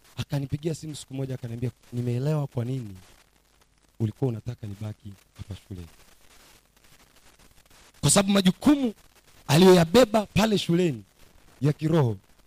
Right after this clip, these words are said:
yalikuwa ni majukumu mazito.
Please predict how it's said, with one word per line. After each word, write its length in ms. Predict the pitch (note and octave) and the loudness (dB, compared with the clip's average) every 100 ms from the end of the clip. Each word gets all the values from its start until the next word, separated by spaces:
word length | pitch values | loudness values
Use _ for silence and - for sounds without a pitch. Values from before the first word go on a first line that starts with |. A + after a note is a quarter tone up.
| _ _ _ _ _ - | _ _ _ _ _ -2
yalikuwa 480 | D3 D3 - F#3+ | -2 -2 0 2
ni 80 | F3 | 2
majukumu 800 | D3+ C#3 C3+ _ - G3 F3 D3+ - _ _ - _ - | 0 0 -2 _ -4 -2 -2 -6 -10 _ _ -20 _ -4
mazito. 500 | C3 A#2 D3 - G2 | -4 -2 -4 -4 -6